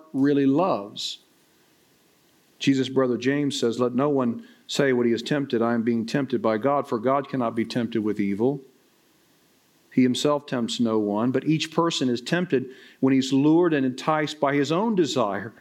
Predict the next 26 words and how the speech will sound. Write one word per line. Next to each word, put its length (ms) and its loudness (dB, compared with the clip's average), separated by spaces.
Then 140 4
desire, 540 2
when 140 0
it 80 0
has 160 -2
conceived, 500 0
gives, 220 0
gives 240 0
birth 340 0
to 120 -2
sin, 480 -2
and 160 0
sin, 380 0
when 140 0
it 60 0
is 100 -2
fully 260 2
grown, 480 -2
brings 260 2
forth 380 -2
death." 380 -2
James 280 0
says, 140 0
God 260 2
is 100 -2
perfect. 680 -4